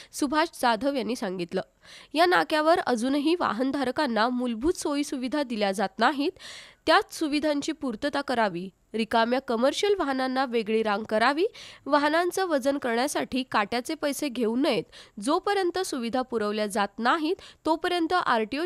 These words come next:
चेकपोस्ट बंद राहावं, अशा मागण्या वाहतूकदार संघटनेनं केल्या. जीएसटी लागू झाल्यानंतर सन दोन हजार सतरा मध्ये केंद्रीय मंत्री नितीन गडकरी यांनी सर्व राज्यातील चेकपोस्ट बंद करण्याचे आदेश दिले होते.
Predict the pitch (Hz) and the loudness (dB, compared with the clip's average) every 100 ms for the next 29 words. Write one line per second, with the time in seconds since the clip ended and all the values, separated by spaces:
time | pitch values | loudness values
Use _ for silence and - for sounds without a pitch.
0 | - 269 - 240 - 196 208 202 214 262 | -4 -6 -4 -4 -4 -4 -4 -2 -2 -2
1 | 294 185 - - - 277 370 359 302 269 | -2 -4 -8 -8 -2 2 2 2 2 0
2 | 269 262 226 - 254 269 330 269 233 208 | 0 0 -2 -4 -4 -4 -4 -4 -4 -4
3 | 202 190 180 190 190 - _ - - _ | -2 -2 -2 -2 -4 -4 _ -20 -20 _
4 | 226 285 339 - 403 381 277 311 285 247 | 0 2 2 0 2 2 2 0 0 0
5 | 247 294 285 277 320 - 247 240 220 233 | 2 2 0 0 0 0 -2 0 -2 -2
6 | 233 226 - 226 - 277 311 233 262 359 | -2 -4 -2 -6 -2 0 0 0 0 -2
7 | - - - 302 285 330 403 392 311 302 | -10 -12 -2 2 2 2 0 0 -2 0
8 | 311 285 220 240 226 208 214 294 190 - | 0 0 -2 -4 -2 -2 0 -2 -2 -8
9 | - - 285 339 - 330 403 453 440 294 | -14 0 4 4 4 4 4 2 2 2
10 | 285 277 294 339 269 220 - 269 - 247 | 0 -2 -2 -4 -4 -4 -2 -2 -2 -4
11 | 233 294 381 359 294 262 330 - 220 190 | -2 -2 -2 -2 -2 -2 -2 0 0 0
12 | 262 - 196 208 190 | -2 -2 -4 -4 -6